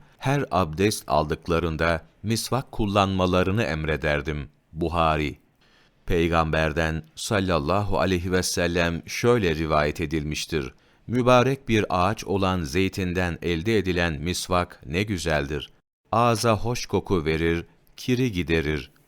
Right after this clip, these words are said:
O benim ve benden önceki peygamberlerin misvakıdır." Taberani.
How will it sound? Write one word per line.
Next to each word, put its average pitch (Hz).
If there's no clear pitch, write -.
O 117
benim 107
ve 101
benden 92
önceki 107
peygamberlerin 95
misvakıdır." 78
Taberani. 78